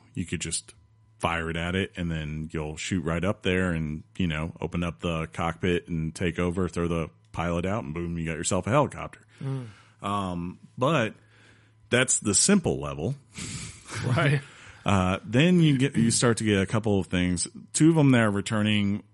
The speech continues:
Speaker 1: the most popular is you can take the, uh, grappling hook and tether it to two different things, and then tell the,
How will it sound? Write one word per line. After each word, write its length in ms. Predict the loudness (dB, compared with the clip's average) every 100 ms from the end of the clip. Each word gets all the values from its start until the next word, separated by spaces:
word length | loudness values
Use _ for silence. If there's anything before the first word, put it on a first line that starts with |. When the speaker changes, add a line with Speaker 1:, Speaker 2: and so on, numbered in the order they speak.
| -10
Speaker 1:
the 160 | -2 0
most 260 | 0 0
popular 480 | 0 0 0 0 0
is 400 | 0 -2 0 -2
you 100 | -4
can 320 | -2 0 0
take 420 | -2 0 0 -2 -16 _ _ _ _ _
the, 840 | -12 -4 0 2 0 0 -2 -4 -4
uh, 240 | -4 -4
grappling 440 | -2 0 0 0 -2
hook 240 | -2 -4 -6
and 180 | -6 -4
tether 340 | -2 0 0
it 160 | -2 -4
to 140 | -6
two 260 | -6 -4 -4
different 380 | -4 -4 -4 0
things, 400 | 2 2 0 -6 _ _ _ _ _ _
and 220 | -4 -2
then 300 | 0 -2 -2
tell 640 | -4 -2 0 0 -2 -4 -6
the, 720 | -6 -4 -2 -2 -4 -6